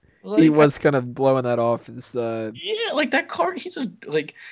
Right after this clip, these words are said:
Speaker 1: as much as the literal, literal Rhino guy who stole an armored car with a, with a fo-, or a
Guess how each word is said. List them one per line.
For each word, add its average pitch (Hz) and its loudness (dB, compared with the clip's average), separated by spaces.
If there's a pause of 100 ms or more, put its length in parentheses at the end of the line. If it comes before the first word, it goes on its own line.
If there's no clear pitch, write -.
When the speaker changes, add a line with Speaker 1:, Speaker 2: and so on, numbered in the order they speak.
(160)
Speaker 1:
as 147 -4
much 196 2
as 180 -4
the 143 6
literal, 139 4
literal 131 4
Rhino 127 2
guy 117 2
who 123 -2
stole 127 2
an 113 2
armored 127 0
car 127 2
with 117 0
a, 107 -2
with 104 -8
a 107 -4
fo-, - -14
or 107 0
a 101 -2